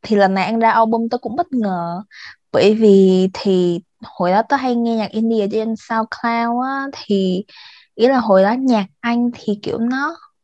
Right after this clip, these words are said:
vui tươi, nó là về những cái câu chuyện, gọi hiểu không? Kiểu bài xa rồi này nọ thì nó sẽ có một cái âm hưởng nó vui vẻ hơn, nhưng mà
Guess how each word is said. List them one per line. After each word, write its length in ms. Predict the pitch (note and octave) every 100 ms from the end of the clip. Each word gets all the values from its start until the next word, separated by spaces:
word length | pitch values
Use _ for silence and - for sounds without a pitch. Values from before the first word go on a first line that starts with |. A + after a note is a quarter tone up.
| _ _ _ _ _ _
vui 200 | C4 C4 B3+
tươi, 480 | B3+ B3+ C4 C4 C4+
nó 200 | C4 C4+
là 260 | D4 A#3 G#3
về 200 | G#3 F#3+
những 140 | F#3 A3+
cái 100 | C#4
câu 200 | - C4 -
chuyện, 260 | A#3+ - -
gọi 120 | - G#3
hiểu 80 | -
không? 120 | A#3+ - - - - _ -
Kiểu 400 | - E3+ G3 C#4 - _ _ _ - -
bài 180 | G#3+ F#3
xa 600 | F#3+ - A#3+ B3 B3 B3
rồi 160 | A#3+ G#3
này 160 | F3+ F3+
nọ 160 | F#3 - -
thì 100 | F#3+
nó 180 | G#3 B3+
sẽ 180 | - -
có 100 | C#4+ - B3
một 120 | G3+
cái 120 | A#3 -
âm 200 | A#3+ A#3+ -
hưởng 240 | - A#3+
nó 160 | C#4 C#4+
vui 260 | C4+ C4+ C4
vẻ 160 | - C4
hơn, 340 | - C4+ C4+ C4+
nhưng 160 | C4
mà 140 | G#3+